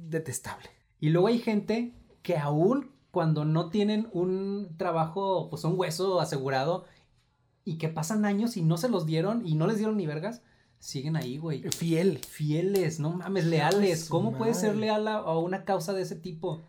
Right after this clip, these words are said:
Speaker 2: Una cosa que no están viendo por ti, cabrón. Ok, a lo mejor no te ha faltado, pues, tu dinerillo, tu chamba,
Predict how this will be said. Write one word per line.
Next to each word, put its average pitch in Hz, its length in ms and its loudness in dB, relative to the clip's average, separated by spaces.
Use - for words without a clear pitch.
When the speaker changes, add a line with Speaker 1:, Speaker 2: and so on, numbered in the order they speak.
Speaker 2:
Una 170 200 0
cosa 202 260 -4
que 170 320 -2
no 156 120 2
están 330 220 0
viendo 349 220 4
por 269 180 2
ti, 254 140 -8
cabrón. 190 420 -2
Ok, 240 220 4
a 170 60 2
lo 180 80 2
mejor 180 240 4
no 233 140 4
te 254 60 6
ha 233 60 2
faltado, 233 640 2
pues, 160 220 -6
tu 165 80 -2
dinerillo, 165 680 2
tu 139 280 -8
chamba, 180 500 -2